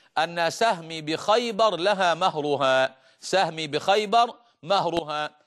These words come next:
فأخذت المرأة هذا السهم فباعته بمائة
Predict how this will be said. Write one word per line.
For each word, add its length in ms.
فأخذت 600
المرأة 560
هذا 380
السهم 380
فباعته 1000
بمائة 600